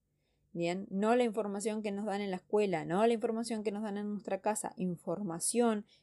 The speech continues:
que de verdad va a abrir puertas en tu camino. Vamos por el cuarto, el quinto. El quin-, lo quinto que te puede aportar un equipo de trabajo, apalancamiento en destrezas que tú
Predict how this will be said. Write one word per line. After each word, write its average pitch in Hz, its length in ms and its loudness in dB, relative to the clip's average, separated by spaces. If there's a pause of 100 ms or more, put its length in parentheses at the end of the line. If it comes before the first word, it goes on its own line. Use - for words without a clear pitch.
que 175 140 4
de 170 120 8
verdad 185 440 6
va 202 60 4
a - 20 6
abrir 185 260 2 (100)
puertas 202 680 6 (160)
en 175 140 -2
tu 165 100 -6
camino. 165 440 0 (1700)
Vamos 208 260 4
por 214 160 6
el 208 120 6
cuarto, - 480 6
el 190 360 2
quinto. 254 640 2 (360)
El 196 460 2
quin-, 240 360 -2
lo 214 160 4
quinto 254 520 4
que 233 100 4
te 202 140 2
puede 220 200 2
aportar 220 380 -2
un 214 140 -2
equipo 202 320 -4
de 202 80 0
trabajo, 190 500 2
apalancamiento 196 1200 4
en 202 160 0
destrezas 208 760 0
que 185 100 0
tú 202 320 0